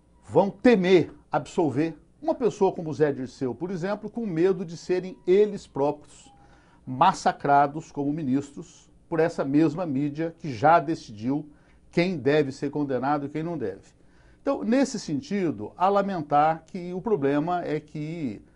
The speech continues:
as redes de televisão, jornais, com exceção, tem bons jornalistas, elas são ligadas a meia dúzia de famílias, que são famílias que representam os quinhentos anos de elites no poder que não gostam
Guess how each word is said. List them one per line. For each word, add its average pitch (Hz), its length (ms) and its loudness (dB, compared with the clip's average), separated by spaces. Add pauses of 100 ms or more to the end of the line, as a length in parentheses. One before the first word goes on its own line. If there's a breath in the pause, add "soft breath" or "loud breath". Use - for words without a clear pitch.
(120)
as 220 180 -4
redes 165 260 0
de 147 120 -10
televisão, 139 760 -2 (520 soft breath)
jornais, 143 440 0
com - 160 4
exceção, 196 680 2 (120)
tem 160 140 -4
bons 156 400 4
jornalistas, 139 840 -4
elas 175 580 2 (640 soft breath)
são 302 240 -2
ligadas 202 480 2
a 196 80 0
meia 190 260 4
dúzia 147 300 -2
de 127 60 -8
famílias, 160 720 -4
que 285 120 -10
são 254 280 -2
famílias 165 720 -4
que - 80 -8
representam 156 760 -4
os 156 140 -10
quinhentos 156 720 -4
anos 135 460 -4
de 113 120 -8
elites 127 540 -4
no 139 100 -2
poder 147 440 -2
que 147 100 -8
não 180 160 -6
gostam 151 520 0